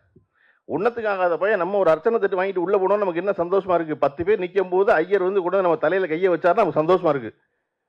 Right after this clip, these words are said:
இல்லையா? ஏற்கனவே பத்து பேருக்கு போட்ட மாலையை நமக்கும் ஒரு தடவை போட்டா கூட ஒரு ஐம்பது ரூபாய் கொடுத்தா நல்லதுன்னு நினைக்கிறோம் நம்மளே. அந்த மாலை நமக்கு தான் முத முதல்ல விழுகிற மாலையான்னு தெரியாது.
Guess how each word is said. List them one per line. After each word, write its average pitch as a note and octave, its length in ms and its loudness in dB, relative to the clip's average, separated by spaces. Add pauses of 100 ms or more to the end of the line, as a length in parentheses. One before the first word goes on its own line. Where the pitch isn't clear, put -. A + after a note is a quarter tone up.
(380)
இல்லையா? D#3 240 2 (360)
ஏற்கனவே G3 380 0
பத்து F3+ 240 -2
பேருக்கு G3 220 0
போட்ட E3+ 160 2
மாலையை F3+ 320 2
நமக்கும் G3 260 0
ஒரு F3+ 100 -2
தடவை F3 180 -2
போட்டா F3 200 2
கூட A3+ 300 -2
ஒரு F3+ 120 2
ஐம்பது D#3+ 180 0
ரூபாய் F#3 160 6
கொடுத்தா E3+ 280 0
நல்லதுன்னு D#3+ 320 2
நினைக்கிறோம் C3+ 320 -2
நம்மளே. A#2+ 220 -2 (580)
அந்த C3+ 140 -2
மாலை E3+ 280 2
நமக்கு D#3 280 0
தான் F#3 140 4
முத E3 80 4
முதல்ல F3+ 200 2
விழுகிற E3 200 4
மாலையான்னு D3+ 340 2
தெரியாது. C3 280 0